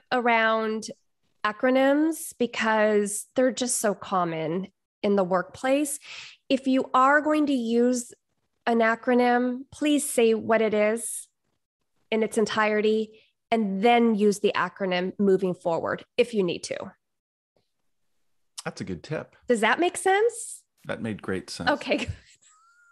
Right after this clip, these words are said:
Speaker 1: Okay. Do you have any closing thoughts?
Speaker 2: No.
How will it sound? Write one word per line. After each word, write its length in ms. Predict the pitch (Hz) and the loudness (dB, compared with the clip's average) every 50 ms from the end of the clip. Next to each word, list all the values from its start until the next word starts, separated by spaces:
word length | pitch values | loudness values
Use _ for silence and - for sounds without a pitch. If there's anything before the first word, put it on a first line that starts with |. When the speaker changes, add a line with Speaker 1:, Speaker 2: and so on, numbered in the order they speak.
| _ _ - 381 - - - - | _ _ -4 -4 -4 -4 -12 -8
Speaker 1:
Okay. 180 | - 254 - - - - - - - | -8 -8 -6 -8 -12 -18 -18 -6 0
Do 100 | 311 330 | 0 0
you 100 | 359 359 | 0 2
have 180 | 349 370 370 | 0 0 0
any 160 | 392 381 381 | 0 0 -2
closing 460 | 370 - - 392 370 330 - 359 349 311 | -2 -2 -2 -2 -2 0 0 -2 -2 0
thoughts? 640 | - 320 311 311 339 381 - - - - - - _ _ - - - - - - - _ _ _ _ _ _ _ _ _ | 0 0 0 0 0 -4 -6 -12 -18 -20 -20 -20 _ _ -20 -20 -20 -20 -20 -20 -20 _ _ _ _ _ _ _ _ _
Speaker 2:
No. 440 | - 113 117 120 123 117 107 95 90 | -4 -2 0 0 0 0 -2 -4 -10